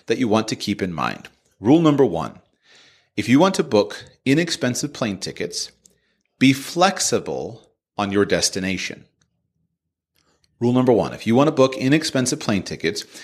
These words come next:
be flexible on your destination.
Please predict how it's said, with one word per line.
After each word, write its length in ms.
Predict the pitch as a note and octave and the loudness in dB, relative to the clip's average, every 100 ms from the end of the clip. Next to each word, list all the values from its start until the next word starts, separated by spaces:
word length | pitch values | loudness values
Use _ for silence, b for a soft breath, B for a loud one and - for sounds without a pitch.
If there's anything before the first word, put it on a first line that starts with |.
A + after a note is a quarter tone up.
| B B - | B B 2
be 140 | C3 | 2
flexible 960 | C3+ - E3 F#3 - - E2+ D2+ F#2 - _ _ - | 2 0 0 0 -2 -2 -4 -6 -8 -16 _ _ -6
on 140 | E2+ | 0
your 120 | F2 | 0
destination. 760 | F2 D#2+ - E2 D#2+ C#2+ - | 0 -2 -4 -4 -6 -4 -8